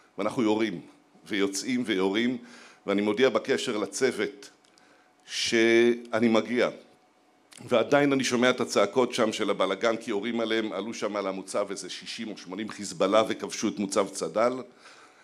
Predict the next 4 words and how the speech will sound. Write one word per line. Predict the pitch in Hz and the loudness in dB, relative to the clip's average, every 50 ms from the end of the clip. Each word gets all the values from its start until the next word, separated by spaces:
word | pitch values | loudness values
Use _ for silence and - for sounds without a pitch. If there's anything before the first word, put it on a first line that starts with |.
| _ _ _ _ _ _ _ _ _ _ - | _ _ _ _ _ _ _ _ _ _ 2
ומחכה | - 131 131 131 131 123 127 120 117 - 127 - - 139 | 6 8 8 8 8 6 2 0 0 0 -6 -2 -2 -2
לי | 127 123 | 0 2
מארב | 120 117 110 107 107 110 107 107 - | 0 2 2 4 4 4 2 2 0
בדרך. | 95 87 82 98 95 98 117 113 - - - - | -2 0 0 0 0 0 -2 -6 -6 -12 -16 -18